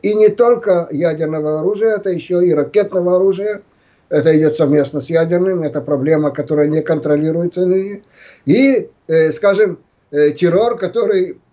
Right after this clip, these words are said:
Иран проводит и в регионе, и в других, э, регионах мира тоже, который тоже следует сдержать. И все эти там подрывные действия Ирана,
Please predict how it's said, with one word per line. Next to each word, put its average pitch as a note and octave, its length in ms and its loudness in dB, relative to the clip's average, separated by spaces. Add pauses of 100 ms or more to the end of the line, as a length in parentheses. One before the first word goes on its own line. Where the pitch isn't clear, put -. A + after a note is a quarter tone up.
(800)
Иран E3+ 340 0
проводит E3 500 -4
и E3+ 60 -4
в D3+ 60 -4
регионе, G3+ 640 0
и G#3 40 -2
в F#3+ 80 -4
других, F#3+ 420 -4
э, G3 240 0
регионах F#3+ 420 0
мира G3 200 0
тоже, E3+ 400 -4 (380)
который F3 320 0
тоже E3+ 260 2
следует E3 340 -2
сдержать. D3+ 640 0
И D3 440 -4
все E3+ 180 -8
эти D#3+ 180 -8
там C3+ 180 -4
подрывные C#3+ 500 0
действия C#3 600 -2
Ирана, F3 440 0